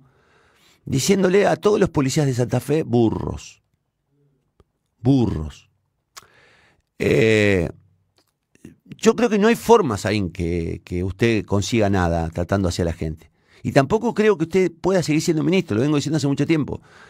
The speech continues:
Nadie con este nivel, eh, de temperamentalidad idiota puede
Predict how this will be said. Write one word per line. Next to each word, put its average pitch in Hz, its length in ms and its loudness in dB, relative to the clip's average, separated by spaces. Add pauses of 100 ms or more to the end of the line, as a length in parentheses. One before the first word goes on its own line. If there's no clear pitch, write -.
(100)
Nadie 165 500 2
con 127 260 0
este 113 600 0
nivel, 120 580 0 (400)
eh, 92 220 0
de 107 160 2
temperamentalidad 104 1800 2 (360)
idiota 139 640 0
puede 127 580 0